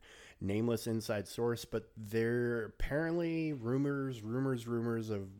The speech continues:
and whispers that maybe Kathy Kennedy will be forced out of her job over, over all of the fallout from the new movies.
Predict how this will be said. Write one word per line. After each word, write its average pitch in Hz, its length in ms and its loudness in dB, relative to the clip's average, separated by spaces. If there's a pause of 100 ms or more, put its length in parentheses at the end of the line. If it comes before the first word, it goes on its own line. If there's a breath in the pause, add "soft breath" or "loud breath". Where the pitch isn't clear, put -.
(160)
and 104 200 -2
whispers 110 680 -4
that 104 260 -6 (300)
maybe 117 320 0
Kathy 127 400 -2
Kennedy 127 480 -4
will 127 220 -4
be 123 220 -6
forced 127 540 -6
out 127 180 0
of 127 100 -4
her 135 120 -6
job 120 520 -4 (800 loud breath)
over, 104 500 0 (280)
over 104 320 2
all 101 240 2
of 98 100 -4
the 101 80 -6
fallout 101 600 0
from 104 160 -2
the 101 80 0
new 95 160 -4
movies. - 520 -10